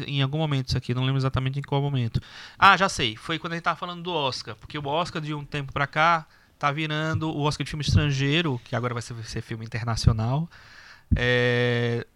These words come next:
virou um, uma vi-, a vitrine dos festivais. As festi-, os festivais mandam os filmes pro, pra, pra o Oscar, praticamente.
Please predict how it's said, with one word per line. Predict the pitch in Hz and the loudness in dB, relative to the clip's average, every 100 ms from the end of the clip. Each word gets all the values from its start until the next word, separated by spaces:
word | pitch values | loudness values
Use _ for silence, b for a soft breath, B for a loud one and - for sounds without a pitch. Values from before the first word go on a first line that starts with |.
| _ _ - - | _ _ -20 -12
virou | 120 113 175 165 160 185 226 175 | -8 4 6 8 6 2 0 0
um, | 175 165 165 | -8 -8 -2
uma | 160 151 | 0 2
vi-, | 143 | 4
a | 113 | 4
vitrine | 135 156 160 | 4 2 -2
dos | 170 170 | -4 -2
festivais. | 185 226 196 147 131 | -2 0 4 4 4
As | 135 120 - | 2 2 0
festi-, | 139 - | -4 -4
os | 135 | -4
festivais | - 147 139 131 165 233 - | -4 -4 2 8 8 8 -2
mandam | 170 160 175 | -2 0 0
os | 180 | -2
filmes | - 170 | -4 -8
pro, | - 214 214 | -8 -8 -8
pra, | 185 175 170 | -6 -4 -4
pra | - 160 | -4 -4
o | |
Oscar, | 143 117 120 | -2 -2 -2
praticamente. | 117 - 123 107 - | -6 -6 -6 -6 -8